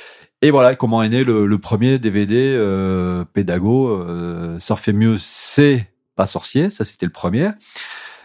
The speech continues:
Euh, qui est sorti, alors voilà, on l'avait fait avec, euh, Alain Gardinier, euh, à la production, Maxence Perras aux images. Et bon, le, le, le, le résultat était pas mal du tout.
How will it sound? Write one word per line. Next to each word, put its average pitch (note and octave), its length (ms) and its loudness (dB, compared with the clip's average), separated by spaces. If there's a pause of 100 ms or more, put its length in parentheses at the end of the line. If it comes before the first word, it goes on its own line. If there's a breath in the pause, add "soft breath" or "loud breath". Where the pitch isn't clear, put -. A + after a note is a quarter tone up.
(120)
Euh, E2+ 1000 -2
qui - 100 -4
est G2+ 40 0
sorti, A#2 400 -2
alors G2+ 240 0
voilà, A2 220 -2
on G2+ 80 -2
l'avait F#2 160 -4
fait A2 260 -4
avec, F#2+ 280 -2
euh, F#2 340 -2
Alain F#2 160 2
Gardinier, G2 680 0
euh, E2 280 -4
à E2 60 -6
la F2 80 -4
production, G2+ 720 -2
Maxence F#2+ 380 -8
Perras F#2+ 400 -2
aux F2+ 60 -10
images. G#2+ 440 -4 (480 loud breath)
Et A2+ 100 0
bon, B2 300 6
le, G#2+ 260 4
le, G#2+ 80 2 (260)
le, A#2 200 2
le A2+ 160 0
résultat A2 320 2
était - 160 0
pas E3 260 -2
mal E3 200 2
du C3 180 2
tout. A3+ 340 0